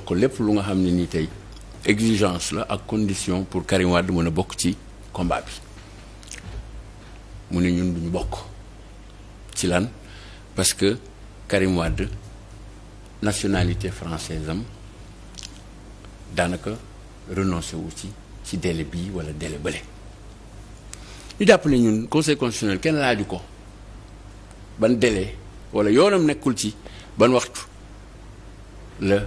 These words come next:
Karim Wade renoncé wala ñàkk renoncé nationalité am xam nga lu ñu ko laaj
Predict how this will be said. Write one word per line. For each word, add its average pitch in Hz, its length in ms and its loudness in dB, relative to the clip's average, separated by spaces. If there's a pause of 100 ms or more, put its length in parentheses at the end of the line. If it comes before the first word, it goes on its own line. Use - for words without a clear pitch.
(140)
Karim 98 260 4
Wade 90 300 2
renoncé 107 560 4
wala 92 200 4
ñàkk 98 260 2
renoncé 90 440 2
nationalité 87 460 -6
am 82 60 -8
xam 139 120 6
nga 170 100 10
lu 180 80 4
ñu 180 40 0
ko 180 100 0
laaj 90 160 -4